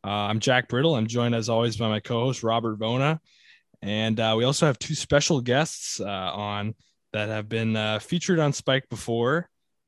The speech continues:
Uh, we have, we're very pleased to be joined by the founder of Over the Line Sports, Curtis Martin, along with, uh, fellow contributor,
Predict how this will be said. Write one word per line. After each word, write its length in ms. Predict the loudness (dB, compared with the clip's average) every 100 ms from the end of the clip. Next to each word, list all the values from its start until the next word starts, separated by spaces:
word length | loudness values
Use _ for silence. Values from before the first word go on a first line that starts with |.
| _
Uh, 300 | -8 -2 -2 -2
we 80 |
have, 360 | 0 0 -2 -6 -12
we're 240 | -6 -4 -4
very 260 | 2 2
pleased 300 | 4 4 2
to 60 | 0
be 100 | -4
joined 280 | 0 0 2
by 160 | 0
the 200 | 0 -4
founder 640 | -4 2 4 4 2 0 -2
of 120 | -4
Over 220 | -4 -4
the 60 | -4
Line 240 | -4 -6
Sports, 380 | -4 -2 -2 -4
Curtis 380 | -6 -4 -4 -4
Martin, 480 | -2 -2 -2 -6 -8 _ _ _ _ -4
along 420 | 0 0 0 0
with, 380 | 0 -2 -6 -8
uh, 220 | -4 -2
fellow 340 | -2 0 0 0
contributor, 840 | -2 -4 -2 -2 0 0 0 -4